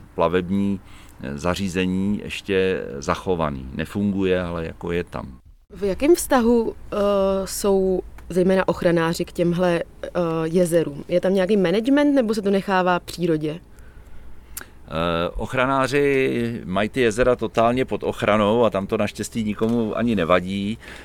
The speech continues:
Speaker 1: Eh, my jsme naopak rádi, protože vlastně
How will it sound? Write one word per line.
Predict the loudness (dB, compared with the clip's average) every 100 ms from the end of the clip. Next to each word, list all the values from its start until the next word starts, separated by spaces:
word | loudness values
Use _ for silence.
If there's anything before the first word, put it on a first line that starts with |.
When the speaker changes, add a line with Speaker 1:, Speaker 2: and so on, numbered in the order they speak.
| -12
Speaker 1:
Eh, | -4 0 0
my | 0
jsme | 0 2 2 -2
naopak | -2 0 0 0 2
rádi, | 4 4 2 2 0
protože | 0 -2 0 -2 0 2 2 4 2 2
vlastně | 0 -2 -4 -4 -2 0 -2